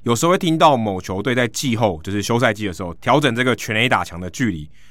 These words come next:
先不论这个调整的工时有多长，有没有规定说全垒打墙只能一定在这个季末，就是球季结束以后才能调整，还是说球队可以任意调整？哦，夸张一点就是每个系列赛前，只要有空档，他都可以调。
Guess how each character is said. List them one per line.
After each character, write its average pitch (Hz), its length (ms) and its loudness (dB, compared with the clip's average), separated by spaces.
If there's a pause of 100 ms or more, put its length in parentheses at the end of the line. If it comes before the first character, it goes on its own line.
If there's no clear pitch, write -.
(100)
先 175 200 4
不 147 80 4
论 151 160 6
这 139 80 0
个 117 260 0
调 117 260 0
整 113 100 -2
的 95 80 -4
工 113 220 -2
时 98 160 -6
有 82 100 -6
多 80 220 -10
长， 71 240 -14
有 104 80 -2
没 156 100 4
有 147 60 4
规 165 260 2
定 156 180 2
说 123 320 0 (120)
全 131 160 0
垒 135 160 4
打 95 260 0
墙 80 380 -8
只 101 160 -8
能 107 180 -2
一 127 80 -4
定 135 220 2
在 120 200 2 (120)
这 117 100 -8
个 101 140 -6
季 113 240 -6
末， 98 200 -2
就 101 120 -6
是 92 40 -6
球 104 160 -2
季 110 140 0
结 98 140 -2
束 92 160 -2
以 90 40 -2
后 95 80 0
才 92 120 -4
能 90 80 -4
调 80 200 -6
整， 76 160 -10 (380)
还 120 160 -2
是 147 80 4
说 147 380 2
球 110 260 -2
队 107 220 0
可 - 100 -4
以 95 120 -2
任 120 220 2
意 117 120 -4
调 80 200 -8
整？ - 160 -18 (180)
哦， 69 200 -16
夸 131 160 4
张 139 140 4
一 - 20 2
点 104 120 -2
就 101 40 -6
是 107 200 -6 (340)
每 110 120 0
个 113 100 2
系 135 200 2
列 131 120 6
赛 117 180 2
前， 76 200 -10
只 101 120 -4
要 117 60 4
有 113 60 4
空 120 220 0
档， 78 180 -8
他 - 80 -12
都 95 80 -4
可 98 120 -4
以 82 80 -8
调。 - 140 -14